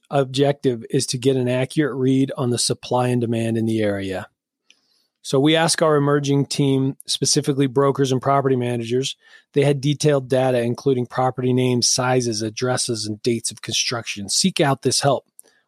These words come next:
Why do all the work on your own?" Um, so then he says there are three main drivers of supply and demand. So number one is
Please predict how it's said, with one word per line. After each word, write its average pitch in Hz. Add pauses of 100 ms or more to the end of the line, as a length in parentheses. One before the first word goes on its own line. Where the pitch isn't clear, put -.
Why 123
do 135
all 135
the 127
work 117 (160)
on 117
your 107
own?" 104 (1400)
Um, 131 (420)
so 160
then 175
he 180
says 160
there 151
are 147
three 202 (540)
main 170
drivers 156
of 123
supply 131
and 123
demand. 117 (960)
So -
number 151
one 156
is 143